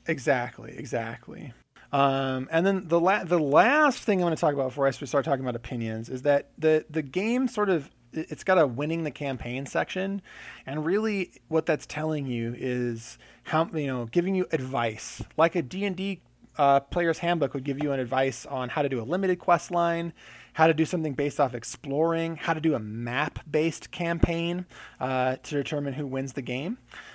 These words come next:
Uh, and, and then after that, it's basically just the end of the game. They give you, uh, a list of basic upgrades, campaign traits,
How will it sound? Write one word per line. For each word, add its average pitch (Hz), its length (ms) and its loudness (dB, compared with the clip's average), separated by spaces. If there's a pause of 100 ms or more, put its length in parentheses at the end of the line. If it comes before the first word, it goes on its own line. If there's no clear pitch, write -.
(140)
Uh, 143 280 0
and, 156 200 -4
and 151 180 -4
then 185 280 -2
after 190 300 4
that, 302 120 2
it's 190 200 -6
basically 202 460 -2
just 185 260 -6
the 165 120 -2
end 170 120 -2
of 165 60 -6
the 165 60 -6
game. 156 280 -4
They 147 100 -2
give 151 180 -2
you, 143 440 -2
uh, 135 260 4
a 147 80 0
list 143 340 0
of 143 140 -2
basic 151 320 -2
upgrades, 147 560 -2
campaign 147 420 -8
traits, 143 400 -2